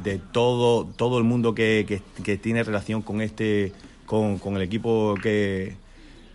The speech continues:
que estamos en ese momento trabajando, que sea un, que sea un comportamiento como de familia, no como, no como de equipo.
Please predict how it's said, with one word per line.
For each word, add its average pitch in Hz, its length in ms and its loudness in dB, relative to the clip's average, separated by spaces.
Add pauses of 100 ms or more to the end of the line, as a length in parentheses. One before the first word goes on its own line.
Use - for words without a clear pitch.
(160)
que 92 100 -4
estamos 107 380 0
en 110 60 -2
ese 110 160 -2
momento 110 320 -2
trabajando, 110 500 -2
que 104 120 -4
sea 113 200 -2
un, 117 220 -2
que 101 180 -6
sea 120 120 -4
un 131 60 -4
comportamiento 117 460 -4
como 117 160 -2
de 92 80 -6
familia, 90 420 -6
no 104 240 -2
como, 104 520 -2
no 101 100 -4
como 104 220 -4
de 95 60 -4
equipo. 95 280 -8